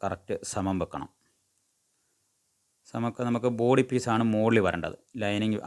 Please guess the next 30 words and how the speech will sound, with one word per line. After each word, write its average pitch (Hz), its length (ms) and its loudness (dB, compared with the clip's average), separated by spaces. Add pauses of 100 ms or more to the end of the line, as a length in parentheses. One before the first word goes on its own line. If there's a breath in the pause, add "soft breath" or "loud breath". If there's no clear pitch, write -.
ആദ്യം 110 240 2
ലൈനിങ് 104 340 0
പീസ് 101 200 -4
വെക്കണം, 110 300 -4 (220)
അതിൻ്റെ 107 240 0
മുകളിൽ 101 340 2 (160)
ബോഡി 101 200 2
പീസ്. 95 320 -6 (180)
നമ്മൾ 120 220 2
ആ 120 120 6
ഫ്രണ്ടിൽ, 117 420 0 (280)
ആ, 117 80 4 (240)
ഷോ-, 113 200 0 (100)
സെൻറ്റർ 113 300 -2
ഭാഗമൊക്കെ 117 360 4
നമ്മൾ 113 180 0
കട്ട് - 200 -4
മാർക്ക് 113 200 2
ചെയ്തിട്ടുണ്ട്, 95 300 0
കണ്ടോ? 87 240 0 (160)
ആ - 20 2 (720 soft breath)
മടക്കുകളെല്ലാം 107 760 2
കറക്റ്റായിട്ട് 98 560 -2
വരണം. - 200 -6 (880)
കറക്റ്റ് 110 320 -4
അന്നേരം 113 280 4
അങ്ങോട്ടും 110 260 2
ഇങ്ങോട്ടും 113 240 0
അധികം 104 260 0
പോവില്ല. 87 260 -2